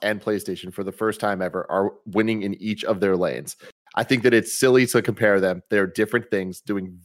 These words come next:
very different things, putting out different types of games and different types of services.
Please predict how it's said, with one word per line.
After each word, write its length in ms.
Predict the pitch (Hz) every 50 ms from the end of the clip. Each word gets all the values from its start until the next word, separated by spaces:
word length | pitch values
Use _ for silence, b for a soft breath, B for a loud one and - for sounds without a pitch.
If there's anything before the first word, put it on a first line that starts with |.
| 87
very 460 | 90 113 113 117 113 107 101 92 82 - _ _ _ _ _ _
different 320 | - 120 113 - 110 104 -
things, 200 | 104 98 95 -
putting 200 | - 107 101 101
out 200 | 98 92 - -
different 280 | 110 107 - 113 104
types 260 | - 104 98 95 - 104
of 100 | 95 87
games 260 | 101 92 90 87 87
and 80 | 90 87
different 220 | 98 92 95 87
types 240 | - 85 76 - -
of 60 | 87
services. 520 | - 87 71 - - - - - - -